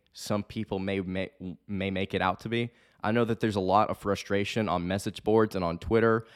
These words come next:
and on different websites about how that game was handled, but we have to push past it now.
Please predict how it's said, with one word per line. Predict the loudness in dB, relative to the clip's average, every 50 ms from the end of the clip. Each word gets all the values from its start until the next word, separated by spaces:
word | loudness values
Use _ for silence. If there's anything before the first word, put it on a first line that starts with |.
| -20 -20 -20 _ -12
and | -6 -6 -4 -4 -2 -2 -2 0
on | 0 0 0 0
different | -2 -4 -4 -4 -2 0
websites | 0 0 0 0 0 0 2 0 0 -2 -4
about | -2 0 0 0 0
how | -2 -2 0 4 6 6 6 6 6
that | 4 2 2 0 0
game | -2 -2 -2 -2
was | -4 -4
handled, | -2 -2 0 2 2 2 2 2
but | 0 0 0 0
we | -2 -4
have | -4 -2 0 2 2 2 0 -4
to | -8
push | -6 -4 -4 -6 -6 -4
past | -2 -2 -2 -2 -4 -8 -12
it | -12 -10
now. | -10 -10 -10 -12